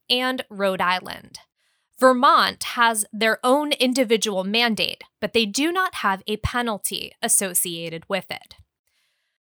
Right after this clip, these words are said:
Now that we've covered the A C A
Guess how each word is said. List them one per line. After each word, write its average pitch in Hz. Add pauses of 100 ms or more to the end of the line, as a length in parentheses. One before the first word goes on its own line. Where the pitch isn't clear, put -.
(180)
Now 254
that 349
we've 254
covered 196
the 214
A 233
C 233
A 185